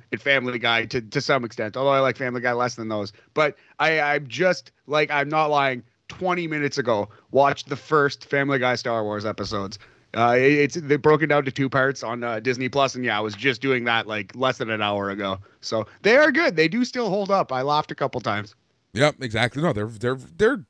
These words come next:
Speaker 2: gold. Like, they're just such good content. Um,
Speaker 1: Anyway,
Speaker 2: but yeah.
Speaker 1: I don't know how, how the heck we got there, but yeah, <laughs> the, the N F L is indeed a Death Star, <laughs> and, uh, it was, <laughs> it was a spectacular bowl. It was a shootout.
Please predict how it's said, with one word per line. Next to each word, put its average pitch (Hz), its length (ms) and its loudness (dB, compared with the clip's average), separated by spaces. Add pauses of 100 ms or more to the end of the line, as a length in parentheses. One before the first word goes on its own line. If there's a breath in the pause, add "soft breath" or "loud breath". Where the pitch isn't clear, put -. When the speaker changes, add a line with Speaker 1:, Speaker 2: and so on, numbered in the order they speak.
(180)
Speaker 2:
gold. 85 480 2
Like, 95 160 -4
they're 107 160 -2
just 113 240 -10
such - 340 -6
good 147 180 -4 (120)
content. 78 640 -6 (520 loud breath)
Um, 85 280 -4
Speaker 1:
Anyway, 165 240 0
Speaker 2:
but 139 60 2
yeah. 139 40 4
Speaker 1:
I - 20 2
don't 214 140 0
know 214 140 2
how, 175 260 2
how 139 140 -4
the 185 120 -4
heck 170 280 -2
we 156 160 -2
got 143 340 0
there, 139 300 0
but 135 180 -2
yeah, 143 180 0
<laughs> - 0 -
the, 135 120 -2 (140)
the 208 200 0
N 247 140 4
F 233 160 2
L 202 200 2
is 185 220 0
indeed 156 400 0
a 143 60 2
Death 143 340 0
Star, 156 540 0 (140)
<laughs> - 180 -20
and, 156 260 -2
uh, 151 280 2 (280 soft breath)
it 165 80 -2
was, 208 240 2
<laughs> - 60 -12
it 214 380 2
was 214 280 2
a 220 80 -2
spectacular 196 920 -2
bowl. 151 420 2
It 127 80 -2
was 147 220 0
a 151 60 0
shootout. 135 560 -2